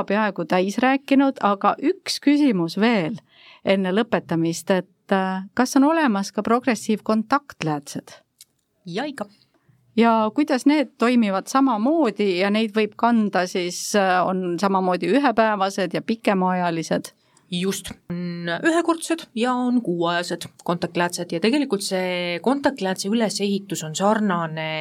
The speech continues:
Speaker 2: äh, selle progresseeruva prilliga. Et seal on olemas kaugalad, keskdistantsid ja lugemisalad.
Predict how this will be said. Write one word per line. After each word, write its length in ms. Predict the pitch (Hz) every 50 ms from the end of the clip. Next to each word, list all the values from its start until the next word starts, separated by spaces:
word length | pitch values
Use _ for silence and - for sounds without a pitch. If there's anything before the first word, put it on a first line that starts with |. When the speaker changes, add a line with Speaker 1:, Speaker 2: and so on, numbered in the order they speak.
| 151 156 156
Speaker 2:
äh, 560 | 160 - _ _ - - 190 180 175 175 175 175 180
selle 200 | - 208 202 208
progresseeruva 580 | 220 233 233 226 - 269 262 240 233 220 208 214
prilliga. 460 | 220 214 196 143 117 - - 147 - _ _ _ _ _ _ _ _ _ _
Et 260 | - 170 170 170 170
seal 200 | 170 - 185 175
on 120 | 170 170 180
olemas 360 | 185 190 175 165 165 170 -
kaugalad, 540 | - 311 320 311 302 302 285 285 285 277 -
keskdistantsid 1040 | - 254 247 - - - 226 220 - 233 220 220 220 220 - 220 214 208 214 208 185
ja 140 | 185 185 190 185 185 185
lugemisalad. 800 | 170 160 165 151 151 151 156 160 - 156 156 151 143 151 - -